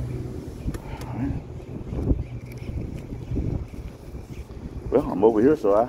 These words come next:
I'll start over here then. Closer on this side. Got a little current up under here.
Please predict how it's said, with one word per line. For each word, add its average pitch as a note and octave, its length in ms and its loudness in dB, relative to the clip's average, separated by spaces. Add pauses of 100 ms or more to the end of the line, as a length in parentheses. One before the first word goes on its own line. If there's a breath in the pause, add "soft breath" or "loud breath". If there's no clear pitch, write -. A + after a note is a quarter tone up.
(160)
I'll F#2 140 2
start A2+ 220 6
over A#2+ 120 8
here D3 120 6
then. A#2 340 2 (760)
Closer A2+ 300 8
on A2 100 6
this C3 140 8
side. G2+ 380 8
Got G#2 120 6
a - 20 6
little G#2 180 4
current C3+ 300 8
up F#2 100 4
under F2+ 160 4
here. G2+ 220 2